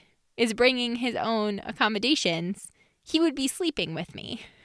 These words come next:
Um, my bedroom also happens to be my kitchen and my bathroom. And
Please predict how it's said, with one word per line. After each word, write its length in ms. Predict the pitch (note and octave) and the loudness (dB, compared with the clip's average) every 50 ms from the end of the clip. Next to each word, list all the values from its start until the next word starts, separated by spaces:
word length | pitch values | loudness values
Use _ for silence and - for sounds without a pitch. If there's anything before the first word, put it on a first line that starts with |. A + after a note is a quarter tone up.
| _ _ _ _ _ _ _ - - - - - - - - _ - | _ _ _ _ _ _ _ -20 -18 -18 -18 -18 -20 -20 -20 _ 0
Um, 440 | - G#3+ G3+ F#3 F#3 F3+ F3 G3+ - _ _ _ _ _ _ _ | 4 4 4 4 2 -2 -2 -6 -10 _ _ _ _ _ _ _
my 220 | - A3 G3+ G3+ G3+ | -2 0 2 2 2
bedroom 720 | A3 - A4+ G#4+ C#4+ A3 E3 C3+ E3 D#3 F3 G3+ B3 C#4 _ - _ - | 2 2 2 2 0 2 2 2 0 0 -4 -6 -8 -10 _ -16 _ 4
also 380 | - D#4+ G4 A4 G#4+ - D#4+ B3 | 6 6 8 6 6 4 2 4
happens 440 | G3+ F#3+ E3+ F3 - E3+ F#3+ - - | 4 4 2 2 0 -4 -8 -8 -8
to 120 | - G3+ | -10 -8
be 380 | - F3+ F3 F3 F3 F3 F3+ _ _ _ _ _ - | -8 -6 -4 -2 -2 -2 -4 _ _ _ _ _ -2
my 140 | F#3 F3 | -2 0
kitchen 640 | F3 - F#3 E3 - - G#3+ G#3+ B3+ D4+ F4+ G4 G4+ - _ _ _ _ _ - - | 0 0 -2 -2 0 0 0 0 0 0 -2 -4 -6 -8 _ _ _ _ _ -2 2
and 180 | G#4+ G#4+ G#4 G4+ | 2 2 4 4
my 140 | G#4 G4 F#4 | 4 4 8
bathroom. 720 | F#4 E4 D#4+ E4+ D#4+ - A#3 F3 D3+ D3+ C#3+ - F#3 G#3 - _ _ - - - - - - - - _ _ _ _ _ - | 8 8 8 8 6 4 0 0 0 0 -2 -2 -4 -6 -8 _ _ -20 -20 -20 -20 -20 -20 -20 -20 _ _ _ _ _ 0
And 760 | B3 B3 A#3+ A#3+ A#3+ A#3+ A#3 A#3 A#3+ A#3 A#3+ A#3+ B3 B3+ | 2 2 4 4 2 2 0 0 -2 -2 -4 -6 -8 -8